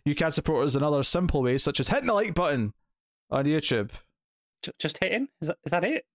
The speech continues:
Speaker 1: Hit. Maybe, uh, a light tap of the like button. Just tap. Just tap in. Just tap. There's a little taparoo.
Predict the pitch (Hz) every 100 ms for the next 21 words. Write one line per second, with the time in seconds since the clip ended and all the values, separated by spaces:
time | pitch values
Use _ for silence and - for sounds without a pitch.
0 | _ _ _ _ _ _ _ - 208 -
1 | - - _ _ _ _ - 135 139 135
2 | 135 123 - _ _ _ - 107 110 110
3 | 110 110 - _ - 123 151 180 - 170
4 | 214 - - - 151 160 196 170 196 202
5 | 220 190 - - 185 190 190 240 - 262
6 | 294 320 - 294 185 175 - - 226 277
7 | 285 214 196 214 254 - 220 233 - 233
8 | 214 220 180 143